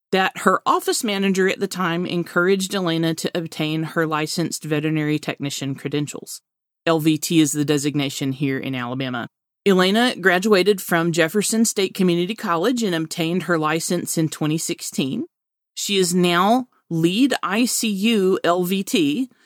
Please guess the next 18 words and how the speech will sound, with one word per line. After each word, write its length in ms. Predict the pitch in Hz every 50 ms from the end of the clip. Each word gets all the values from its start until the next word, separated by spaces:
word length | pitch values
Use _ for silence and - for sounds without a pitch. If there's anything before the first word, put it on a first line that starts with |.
| _ -
at 160 | 175 170 -
Huntsville 520 | 165 - 185 175 - 170 - - 190 185 185
Veterinary 460 | 180 180 165 165 175 180 175 175 180
Specialist 640 | 175 - - 160 160 - - 165 160 156 - - 160
and 140 | 147 147 147
Emergency. 720 | 147 139 139 143 139 151 - 156 - - 160 208 302 320 _ _ _ _ _ _ _ _ _ _ _ _
She 220 | - - - 214
also 300 | 196 180 180 180 - 202
serves 400 | 185 - - 185 180 175 170 -
as 160 | 180 165 156 -
the 120 | - 170
secretary 720 | - - 170 156 - 190 180 - - 165 160 160 185 247
for 160 | 240 - 202 175
the 200 | 160 156 160 156
Alabama 520 | 151 156 160 160 156 156 156 156 156 147
Veterinary 560 | 143 151 151 151 156 156 156 151 147 151 151
Technician 540 | 147 - 156 - - - 233 - - 254 214
Association. 800 | 190 - - - - - - - - - - - - - - 180